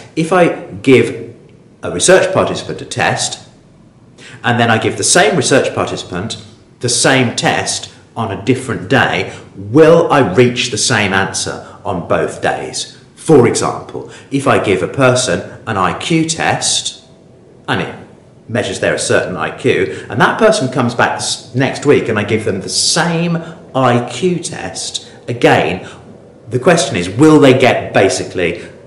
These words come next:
the same answers right? Will they test at the same level of I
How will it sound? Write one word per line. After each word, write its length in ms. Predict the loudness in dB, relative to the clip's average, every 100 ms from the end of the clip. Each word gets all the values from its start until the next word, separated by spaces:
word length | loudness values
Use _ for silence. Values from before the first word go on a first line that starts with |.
| -12
the 120 | -6
same 600 | -2 2 2 2 0 -6 -4
answers 480 | -4 -4 -6 -6 -4
right? 360 | -2 -2 0 4
Will 160 | 6
they 220 | 6 2
test 400 | 0 -2 -2 -4 -4
at 120 | -4
the 80 | -4
same 320 | -2 -2 -4
level 240 | -6 -6
of 80 | -8
I 160 | -8